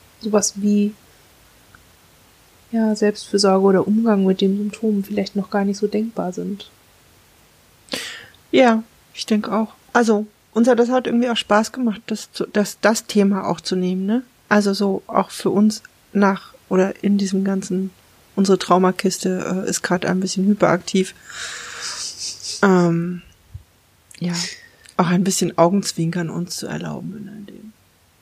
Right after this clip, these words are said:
Speaker 1: Weißt du, was ich neulich noch dachte, ist, ey, eigentlich könnte man seiner Traumakiste auch mal ein Billigregal bauen.
Speaker 2: <laughs> Ja.
Speaker 1: So.
Speaker 2: Das ist jetzt aber sehr klassisch therapeutisch, oder?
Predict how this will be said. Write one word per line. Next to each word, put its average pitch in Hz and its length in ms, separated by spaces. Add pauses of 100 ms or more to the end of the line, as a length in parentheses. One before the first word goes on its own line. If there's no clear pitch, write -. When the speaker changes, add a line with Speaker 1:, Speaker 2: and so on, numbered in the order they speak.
(600)
Speaker 1:
Weißt 220 180
du, 277 60
was 254 160
ich 202 100
neulich 214 380
noch 208 100
dachte, 214 360
ist, 208 180
ey, 202 320
eigentlich 220 400
könnte 220 260
man 202 220
seiner 208 240
Traumakiste 202 680
auch 202 80
mal 190 120
ein 190 100
Billigregal 208 600
bauen. 214 340 (1040)
Speaker 2:
<laughs> 339 100 (1120)
Ja. 175 320
Speaker 1:
So. 262 180 (1040)
Speaker 2:
Das 202 140
ist - 60
jetzt 214 120
aber 190 200
sehr 220 140
klassisch 226 520
therapeutisch, 196 720
oder? 240 280